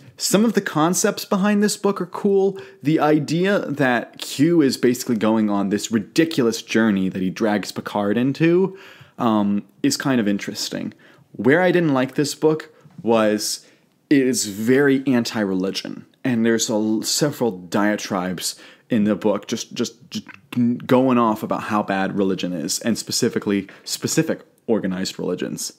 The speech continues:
The second issue I had with the book was it doesn't have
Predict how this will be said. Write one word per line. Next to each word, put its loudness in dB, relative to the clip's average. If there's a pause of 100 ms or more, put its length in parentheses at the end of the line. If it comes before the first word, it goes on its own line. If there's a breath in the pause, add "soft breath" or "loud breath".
(440 loud breath)
The 4
second 2
issue 0
I 0
had -4
with -12
the -4
book -2 (320 soft breath)
was 2 (640 soft breath)
it 2
doesn't 2
have 0